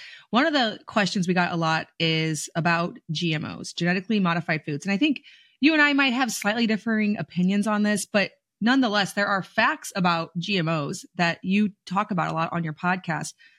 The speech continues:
So for those who are wondering, what's the difference between G M O and making a hybrid version or modifying in some other way a food? What are the differences between those?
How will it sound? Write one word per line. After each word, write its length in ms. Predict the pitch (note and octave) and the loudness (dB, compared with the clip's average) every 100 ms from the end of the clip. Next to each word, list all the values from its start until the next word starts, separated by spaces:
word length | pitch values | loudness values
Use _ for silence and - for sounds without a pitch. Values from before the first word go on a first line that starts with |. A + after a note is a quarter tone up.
| _ | _
So 480 | - A#3+ A3 G#3 - _ _ _ | -6 0 2 0 -4 _ _ _
for 120 | - | -2
those 240 | G#3+ A#3 C4 | 2 2 0
who 100 | D4 | 0
are 100 | A#3 | 2
wondering, 600 | F#3+ E3+ D#3 D3+ F#3 G#3+ | 2 2 0 0 -2 -4
what's 280 | - G3 B3 | -2 -2 0
the 40 | C#4 | -2
difference 300 | C4+ B3 - | -2 -4 -2
between 320 | G#3 G3+ F3 | 0 0 0
G 240 | F#3+ G3 | -2 0
M 120 | G#3 | 2
O 400 | G3+ F#3 F3+ F3+ - | 2 2 2 -2 -2
and 500 | F3 E3+ E3+ E3 E3 - _ _ - | 0 0 0 -2 -4 -10 _ _ 0
making 420 | F#3+ G#3 F#3+ F3+ | 2 2 0 0
a 80 | - | -2
hybrid 520 | D3 G3+ G3+ G3+ F#3+ | -2 0 0 0 0
version 460 | F3+ F#3 F#3 F#3+ F3 | 0 0 0 0 0
or 80 | D#3 | 0
modifying 680 | F3 F#3 F#3 G3 F3+ F3+ | 0 0 -2 -2 0 2
in 100 | E3+ | 0
some 300 | D#3+ F#3+ F3 F3 | -2 -2 -2 0
other 280 | G#3 A3 F#3+ | 0 0 0
way 380 | E3+ D#3+ E3 - | 0 0 -2 -4
a 60 | |
food? 540 | D#3 - E3 D#3+ D#3 E3+ _ _ _ | -8 -4 -4 -2 -4 -8 _ _ _
What 140 | G#3 | -2
are 40 | B3+ | 0
the 80 | |
differences 460 | F#3 F3 F3+ D3+ C#3+ | 0 -2 -2 -6 -8
between 300 | C#3+ - D3 | -14 -12 -12
those? 380 | - - - | -12 -14 -14